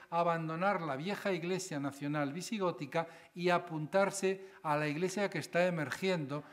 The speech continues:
con Alejandro segundo, con, eh, Gregorio séptimo, eh, está emergiendo en Roma, en la nueva iglesia romana. Todo esto se pone en marcha en Aragón. Y esto se pone en marcha no sin problemas, porque evidentemente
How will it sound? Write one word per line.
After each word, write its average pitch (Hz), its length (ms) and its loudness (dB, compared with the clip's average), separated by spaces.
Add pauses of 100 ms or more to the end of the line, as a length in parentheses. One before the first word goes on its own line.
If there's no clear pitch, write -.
(120)
con 151 160 -2
Alejandro 147 440 -2
segundo, 165 680 2 (220)
con, 147 340 4 (140)
eh, 143 340 0
Gregorio 147 400 -2
séptimo, 175 560 -2 (280)
eh, 151 420 0
está 160 260 4
emergiendo 180 500 4
en 165 100 2
Roma, 143 580 0
en 131 140 0
la 127 120 2
nueva 143 520 2
iglesia 123 580 -2
romana. 95 580 -4 (560)
Todo 220 220 6
esto 226 260 4
se 196 160 2
pone 190 340 6
en 180 120 4
marcha 190 340 6
en 127 100 0
Aragón. 110 440 -2 (420)
Y 185 140 2
esto 202 280 2
se 190 120 0
pone 196 240 4
en 196 80 2
marcha 208 340 4
no 190 200 2
sin 196 180 0
problemas, 170 680 2 (260)
porque 165 280 0
evidentemente 185 920 2